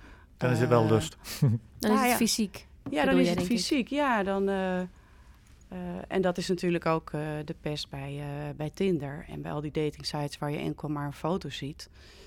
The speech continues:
Speaker 1: Zit je op
Speaker 2: Eh,
Speaker 1: dating sites?
Speaker 2: nee, nee.
Speaker 1: Nee, ik ook niet, ja.
Speaker 2: Nee. Nee, nee, want ik, ik werd er gewoon niet, eh, niet gelukkig van. En,
Speaker 1: Dus je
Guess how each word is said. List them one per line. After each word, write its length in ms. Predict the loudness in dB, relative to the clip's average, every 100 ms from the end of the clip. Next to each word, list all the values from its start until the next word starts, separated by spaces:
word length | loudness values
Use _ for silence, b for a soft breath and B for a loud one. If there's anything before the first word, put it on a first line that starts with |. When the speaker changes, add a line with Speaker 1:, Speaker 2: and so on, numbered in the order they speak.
| B
Speaker 1:
Zit 180 | -2 4
je 120 | 4
op 80 | 6
Speaker 2:
Eh, 60 |
Speaker 1:
dating 300 | 6 8 6
sites? 320 | 4 2 0 -6 -8
Speaker 2:
nee, 240 | 2 2 2 -4 0
nee. 220 | 0 0 -6
Speaker 1:
Nee, 120 | -4
ik 80 | 0
ook 120 | 2
niet, 160 | 4 4
ja. 160 | 2 0
Speaker 2:
Nee. 240 | -2 -2 -6 -20 -20 b b b
Nee, 240 | 0 2
nee, 240 | 2 2 2
want 260 | 2 -2
ik, 180 | -4 -6
ik 200 | -4 -2
werd 200 | 0 0
er 60 | -2
gewoon 280 | 0 4
niet, 240 | 4 2 0
eh, 140 | 0
niet 180 | 0 0
gelukkig 400 | -2 -2 -2 -4
van. 240 | 0 -2 -2 b b b b b b b -6
En, 300 | 0 2 2
Speaker 1:
Dus 500 | 0 -6 -18 -10
je 60 | -6